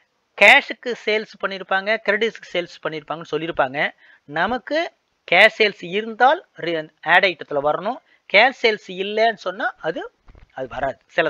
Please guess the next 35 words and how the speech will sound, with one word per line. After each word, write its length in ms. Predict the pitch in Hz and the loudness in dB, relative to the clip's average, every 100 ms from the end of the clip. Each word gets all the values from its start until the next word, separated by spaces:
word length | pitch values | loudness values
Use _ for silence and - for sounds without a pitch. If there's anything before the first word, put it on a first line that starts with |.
| - | -4
சம்ல 200 | 175 165 170 | -6 -6 -6
இருக்கும், 280 | 190 311 - | -6 -8 -6
சில 100 | 139 139 | -6 -6
சம்ல 160 | 123 113 | -10 -12
இருக்காது. 240 | - 98 - - _ - | -14 -16 -18 -20 _ -4
So 60 | 202 - | -2 4
cash 240 | 196 240 240 | 6 6 2
sales 220 | 226 - 156 | 0 0 -2
அவைலபிள்னா 540 | 180 180 147 147 285 - 143 | -2 -4 -6 -8 -10 -8 -8
அது 100 | 143 | -8
இங்க 100 | 127 107 | -12 -16
வரணும். 220 | 101 - _ _ - - 160 | -18 -20 _ _ -20 -2 0
அடுத்து 200 | 226 - - | 0 -2 4
cash 260 | 208 302 - 165 | 6 6 0 -6
received 340 | 180 - 247 202 - | -6 -6 -6 -6 -4
from 120 | 214 175 | -4 -4
debtor. 320 | 139 - 175 - _ _ _ _ _ _ _ 123 | -8 2 2 2 _ _ _ _ _ _ _ 0
டெட்டார்ட்டேருந்து 840 | 185 - 220 190 - 143 - 135 165 175 _ - 175 | 4 6 6 4 -2 -8 -6 -2 0 0 _ -2 2
ஏற்கனவே 360 | 247 254 233 277 | 2 2 -6 -8
நம்ம 100 | 226 - | -8 -2
கடனுக்கு 320 | 160 214 214 131 | 0 0 -4 -12
வித்திருப்போம், 580 | 143 208 160 131 143 156 - _ - 160 | -6 -6 -6 -6 -4 -4 -6 _ -2 2
அது 120 | 208 214 175 | 2 0 -10
இப்ப 240 | - 285 220 | 2 4 4
என்ன 120 | 240 247 | -2 -2
ஆகுது, 180 | 196 233 - | -2 -4 -2
claim 240 | 180 185 147 | 0 0 -4
ஆகுது. 200 | - - _ - | -4 -16 _ 2
So 80 | 302 131 | 4 4
அது 100 | 165 - - | 0 -2 0
cash 220 | 175 208 170 156 | 2 2 0 -8
received 260 | - 175 - | -6 -10 -10
from 140 | 139 139 | -14 -14
debtor. 280 | 117 - - - _ _ - _ 143 | -14 -10 -12 -14 _ _ -20 _ -2
Dividend 380 | 214 240 240 233 | 0 2 2 0